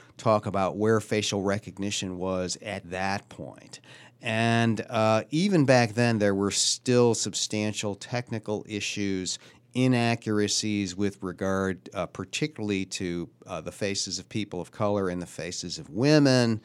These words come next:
uh, lots more false positives in those categories. We knew and still know that the technology, if properly cared for and worked on, will get better in those respects.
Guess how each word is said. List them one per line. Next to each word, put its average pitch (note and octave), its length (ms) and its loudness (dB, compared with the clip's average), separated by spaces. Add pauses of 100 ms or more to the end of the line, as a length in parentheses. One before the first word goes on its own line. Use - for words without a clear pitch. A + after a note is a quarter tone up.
(360)
uh, F2 220 -6
lots G2 520 -2
more G2 240 0
false E2+ 400 -4
positives A2 760 -2
in G2 120 -4
those F#2+ 280 -4
categories. F2+ 920 -6 (360)
We D3+ 260 2
knew D3 680 6
and A2 240 -2
still C3+ 460 2
know F2+ 520 -2
that G2 200 -4
the G#2+ 60 -4
technology, B2+ 960 -2 (120)
if B2 380 0
properly A2 800 2
cared C#3+ 480 -2
for G#2 420 4
and G2 220 -2
worked G3+ 340 0
on, G2+ 240 0
will D#3+ 320 2
get C#3 240 -2
better B2 300 2
in G#2 200 -6
those G#2 240 -2
respects. - 640 -10